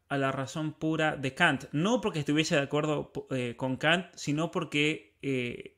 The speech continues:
era una crítica de Kant a todo lo que él creía y eso le traía nuevas respuestas, especialmente para enfrentarse a la modernidad y al,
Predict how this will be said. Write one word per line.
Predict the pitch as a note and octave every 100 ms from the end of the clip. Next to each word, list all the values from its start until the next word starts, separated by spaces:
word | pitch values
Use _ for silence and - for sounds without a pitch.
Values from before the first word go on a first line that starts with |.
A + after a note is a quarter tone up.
| _
era | D3 D#3+
una | F#3 E3+
crítica | - B3 G3+ F#3+ F3 D#3
de | D#3
Kant | G3+ G3+
a | D#3+ -
todo | G#3+
lo | F#3+ D#3
que |
él | F#3+
creía | F3 D3 E3+ F#3+ G#3 G#3+ E3
y | D#3
eso | F3 -
le | G3+
traía | D3+ D3 E3+ F3
nuevas | F#3+ G3 F#3
respuestas, | D3+ - F3 F#3 G#3+ G3
especialmente | F3 C#3+ D3 E3 F#3 F3+
para | D#3 C#3+
enfrentarse | C3 B2+ B2+ D#3+ F#3
a |
la | D#3+ C#3+
modernidad | C3+ C3+ B2+ B2 C3 C#3+ D3+
y | C#3
al, | B2+ B2